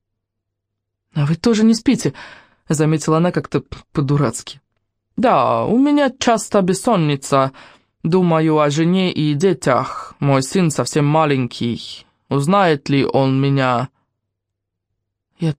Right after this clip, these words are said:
тоже думаю об Антуане». Виана сама изумилась своим словам. Она понимала, что не следует откровенничать с этим человеком, но сейчас слишком устала, чтобы быть сильной. А в глазах Бека увидела такую же тоску одиночества.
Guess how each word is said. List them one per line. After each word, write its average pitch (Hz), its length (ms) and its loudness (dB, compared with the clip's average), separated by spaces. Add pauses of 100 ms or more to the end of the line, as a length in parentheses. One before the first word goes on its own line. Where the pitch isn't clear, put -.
(120)
тоже 147 320 0
думаю 147 420 2
об 143 120 -2
Антуане». 139 560 -2 (1200)
Виана 170 360 4
сама 202 300 2
изумилась 170 420 0
своим 143 200 0
словам. 165 420 -2 (540)
Она 220 200 2
понимала, 302 440 2
что - 180 0
не 202 120 4
следует 220 340 0
откровенничать 214 680 0
с - 40 -2
этим 151 200 2
человеком, 165 640 0
но 147 100 0
сейчас 165 320 0
слишком 175 340 0
устала, 175 380 2
чтобы 151 240 0
быть 165 160 0
сильной. 139 440 -2 (580)
А 185 100 2
в 180 60 0
глазах 233 320 0
Бека 240 320 0
увидела 220 420 2
такую 208 380 0
же 196 100 0
тоску 190 320 0
одиночества. 147 1040 0